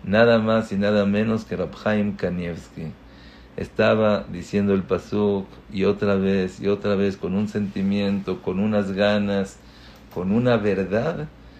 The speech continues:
que lo conquistó, que lo cambió, que lo hizo ver las cosas diferentes. Si eso fue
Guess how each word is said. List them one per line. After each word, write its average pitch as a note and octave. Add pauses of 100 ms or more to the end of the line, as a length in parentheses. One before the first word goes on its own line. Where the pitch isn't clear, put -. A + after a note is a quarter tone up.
(180)
que E2+
lo F2
conquistó, F#2+
que F#2+
lo G2+
cambió, G2+
que F2+
lo E2+
hizo G2+
ver G2
las F2
cosas F#2+ (100)
diferentes. E2+ (560)
Si C#3
eso F3+
fue D3